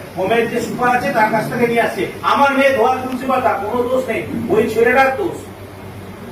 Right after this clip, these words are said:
ওই ছেলেটার দোষ। কিন্তু তার মা, মেয়ের মা আর মেয়ের পাশের বাড়ির বৌদি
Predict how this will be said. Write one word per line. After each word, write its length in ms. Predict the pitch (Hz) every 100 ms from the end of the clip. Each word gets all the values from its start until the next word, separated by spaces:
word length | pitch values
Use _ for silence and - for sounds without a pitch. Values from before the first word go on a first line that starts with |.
| - - - 156
ওই 160 | 226 254
ছেলেটার 400 | 277 277 269 254
দোষ। 180 | 185 160 - - 247
কিন্তু 220 | 247 277
তার 420 | - 226 262 269
মা, 260 | 240 226 214
মেয়ের 320 | 208 220 262 262
মা 300 | 254 214 - - - -
আর 180 | - 185 196
মেয়ের 240 | 214 240 240
পাশের 340 | 220 - 247
বাড়ির 260 | 247 254 254
বৌদি 500 | 233 247 240 226